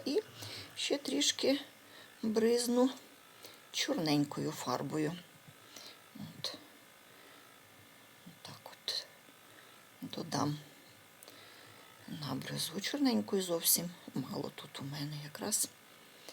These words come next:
в тему. Знову сушимо і лакуємо, звісно, все як, все як завжди. Те, що мені тут не потрібно,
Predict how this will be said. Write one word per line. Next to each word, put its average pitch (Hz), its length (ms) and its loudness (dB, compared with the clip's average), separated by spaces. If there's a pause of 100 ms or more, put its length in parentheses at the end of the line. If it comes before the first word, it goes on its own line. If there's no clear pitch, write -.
(400)
в - 40 -18
тему. 143 400 2
Знову 285 320 6
сушимо 233 440 6
і 190 40 2
лакуємо, 143 560 0
звісно, 131 520 2
все - 240 2
як, 170 380 -4 (840)
все - 180 6
як 269 160 2
завжди. - 460 2 (1800)
Те, 214 140 4
що 214 160 6
мені 202 180 6
тут - 220 -2
не 247 60 2
потрібно, 339 560 2